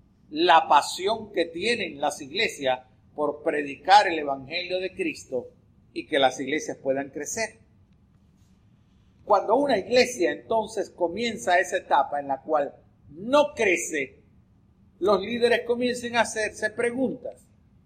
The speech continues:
pero las preguntas que se hacen son inadecuadas. Se preguntan, "¿Qué hay que hacer para que la iglesia crezca? ¿Qué hay que hacer para que la iglesia pueda crecer?".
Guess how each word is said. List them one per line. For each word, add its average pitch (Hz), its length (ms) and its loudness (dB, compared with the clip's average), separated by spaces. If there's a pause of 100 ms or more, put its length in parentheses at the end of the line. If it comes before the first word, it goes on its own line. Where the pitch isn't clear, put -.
(320)
pero 202 200 0
las 180 180 6
preguntas 196 560 -4
que 226 140 -6
se 220 180 -2
hacen 185 340 0
son 170 240 -8
inadecuadas. 120 800 -10 (1040)
Se 220 220 2
preguntan, 214 840 2 (280)
"¿Qué 294 200 0
hay 277 260 6
que 254 120 4
hacer 254 440 6
para 202 240 6
que 202 100 2
la 190 100 4
iglesia 175 840 -4
crezca? 143 680 -6 (440)
¿Qué 247 100 8
hay 240 200 6
que 233 80 8
hacer 226 360 6
para 175 220 4
que 180 80 0
la 160 80 0
iglesia 165 460 -2
pueda 151 280 2
crecer?". 123 560 -4